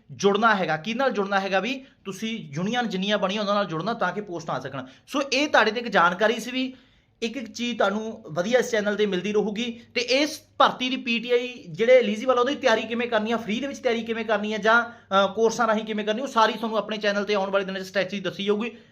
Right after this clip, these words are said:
ਇਸ ਲਈ ਸਬਸਕ੍ਰਾਈਬ ਕਰ ਲਓ, ਬਾਅਦ 'ਚ ਤੁਹਾਨੂੰ ਜਿਹੜਾ ਚੈਨਲ ਕਈ ਵਾਰੀ ਨਹੀਂ ਮਿਲਦਾ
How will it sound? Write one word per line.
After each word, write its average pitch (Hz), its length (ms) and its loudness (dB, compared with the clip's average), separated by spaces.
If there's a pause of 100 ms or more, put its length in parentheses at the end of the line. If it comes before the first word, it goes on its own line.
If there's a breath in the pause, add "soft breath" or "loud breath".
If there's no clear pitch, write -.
ਇਸ 220 180 -6
ਲਈ 262 120 -2
ਸਬਸਕ੍ਰਾਈਬ 214 520 0
ਕਰ 220 100 2
ਲਓ, 240 100 4
ਬਾਅਦ 214 280 4
'ਚ - 40 -12
ਤੁਹਾਨੂੰ 202 220 -2
ਜਿਹੜਾ 208 140 -2
ਚੈਨਲ 196 280 -2
ਕਈ 196 140 -2
ਵਾਰੀ 208 180 0
ਨਹੀਂ 185 200 0
ਮਿਲਦਾ 233 400 4